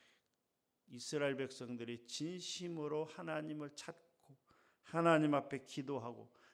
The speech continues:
하나님 앞에 나아갈 때 분명히 응답해 주신다라고 말씀하고 있습니다. 자신의 죄악을 깨닫고 회개하고 돌이키며 하나님 앞에 나오는 백성들을 하나님은 이렇게 말씀합니다.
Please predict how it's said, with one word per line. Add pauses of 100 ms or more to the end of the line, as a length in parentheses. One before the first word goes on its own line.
하나님
앞에
나아갈
때
분명히 (300)
응답해 (100)
주신다라고
말씀하고
있습니다. (400)
자신의
죄악을
깨닫고
회개하고
돌이키며 (260)
하나님
앞에
나오는
백성들을 (240)
하나님은
이렇게
말씀합니다.